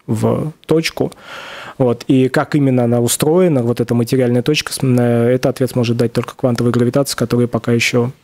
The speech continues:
э, в общем-то, не построена. Вот. Что касается пустоты, э, давайте так, я щас уведу вопрос из философии чисто в физику. Вот, э, с точки зрения физики,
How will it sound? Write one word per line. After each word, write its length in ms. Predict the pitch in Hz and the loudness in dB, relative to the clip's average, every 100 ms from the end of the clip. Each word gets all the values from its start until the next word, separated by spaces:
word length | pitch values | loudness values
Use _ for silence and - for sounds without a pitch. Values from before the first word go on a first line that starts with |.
| - | -2
э, 320 | 131 123 123 | 0 2 2
в 100 | 123 | 0
общем-то, 320 | 113 123 120 | 0 0 2
не 160 | 120 117 | 2 2
построена. 580 | 120 - 131 110 120 131 _ - - - - - | -2 -2 0 0 -2 -6 _ -18 -14 -12 -6 -2
Вот. 140 | 113 - | -2 0
Что 260 | - 175 | 0 0
касается 480 | 180 165 185 165 160 | 0 2 2 2 -2
пустоты, 640 | 160 160 - 156 139 101 92 _ _ _ _ _ _ _ - | -2 -2 0 -2 -2 -4 -6 _ _ _ _ _ _ _ -4
э, 400 | 123 127 123 120 - _ _ _ - | 0 2 2 0 -4 _ _ _ -2
давайте 280 | 156 170 - | 0 0 -2
так, 220 | 131 127 | -4 0
я 160 | 135 131 | -2 -2
щас 180 | 131 | -2
уведу 420 | 190 143 160 160 131 | 0 2 2 2 2
вопрос 360 | 143 147 - | 0 -2 -2
из 80 | 135 | -2
философии 720 | - 147 147 - 160 - 123 | 0 0 0 0 -2 -2 -6
чисто 360 | 120 135 - 143 | -2 -2 -2 -4
в 40 | |
физику. 560 | - 254 233 - 127 127 | 2 2 4 2 0 0
Вот, 280 | 143 139 - - | -2 -4 -8 -2
э, 460 | 143 135 131 127 135 - _ | 0 2 2 2 0 -4 _
с 40 | - | -4
точки 220 | 220 226 | 0 2
зрения 280 | 214 190 180 | 2 2 2
физики, 640 | 294 285 226 - 117 | 2 2 2 0 -2